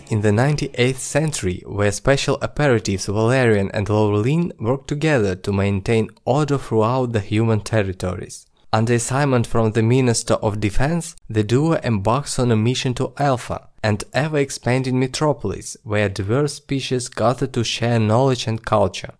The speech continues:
When a dark force threatens the peaceful city, Valerian and Laureline must race against time to identify the menace that also jeopardizes the future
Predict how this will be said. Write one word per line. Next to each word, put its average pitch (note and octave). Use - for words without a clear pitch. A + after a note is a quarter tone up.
When G#2
a G#2+
dark C3
force B2+
threatens A2
the G2+
peaceful A2
city, B2+
Valerian B2+
and A2
Laureline A#2
must G#2+
race B2
against G#2
time G2+
to G2+
identify A#2+
the A2+
menace A#2
that F#2
also C3+
jeopardizes A2+
the F#2+
future G#2